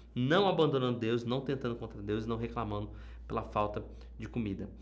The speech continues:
E aí eu queria ler mais uma vez um recorte do que nós estamos utilizando aqui de, é, do estudo bíblico aqui, é, lá do Richard Phillips, que tá lá no slide dezesseis.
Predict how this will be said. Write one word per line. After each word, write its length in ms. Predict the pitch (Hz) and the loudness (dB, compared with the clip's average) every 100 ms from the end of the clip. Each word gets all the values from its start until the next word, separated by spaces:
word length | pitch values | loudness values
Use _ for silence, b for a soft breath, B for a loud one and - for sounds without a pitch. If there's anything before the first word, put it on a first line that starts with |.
| B B | B B
E 60 | 131 | 6
aí 100 | 170 | 6
eu 100 | 196 | 6
queria 220 | 180 160 | 4 4
ler 200 | 139 165 | 4 4
mais 280 | 147 180 190 | 4 4 4
uma 160 | 165 | 2
vez 180 | 139 139 | 2 2
um 60 | 135 | 2
recorte 640 | 127 - 139 - - - - - - | 0 2 0 0 -6 -14 -14 -14 -12
do 60 | |
que 80 | - | 0
nós 160 | 117 117 | 0 2
estamos 260 | 120 117 | -2 -2
utilizando 400 | 117 117 110 107 | -2 0 0 0
aqui 240 | 107 110 104 | -2 -4 -6
de, 360 | 101 101 98 B B B B B - | -2 -4 -4 B B B B B 0
é, 600 | 107 104 101 98 95 98 | 4 4 6 4 2 0
do 100 | 113 | -2
estudo 320 | - 123 113 | 0 0 2
bíblico 360 | 135 123 101 | 2 0 -2
aqui, 420 | 107 - 151 151 - - - - | -4 -2 -2 -2 -10 -16 -16 -4
é, 220 | 110 104 | 0 2
lá 180 | 104 117 | 4 4
do 140 | 127 | 4
Richard 320 | 120 120 127 - | 0 0 -2 -2
Phillips, 560 | 156 147 - - - B B B B - | 0 0 0 -8 -10 B B B B -8
que 80 | |
tá 140 | - 120 | 2 6
lá 140 | 135 | 6
no 280 | 143 143 139 | 6 4 2
slide 360 | 123 123 127 120 | 4 4 4 2
dezesseis. 640 | 131 123 - 123 - - | 0 2 4 4 2 -6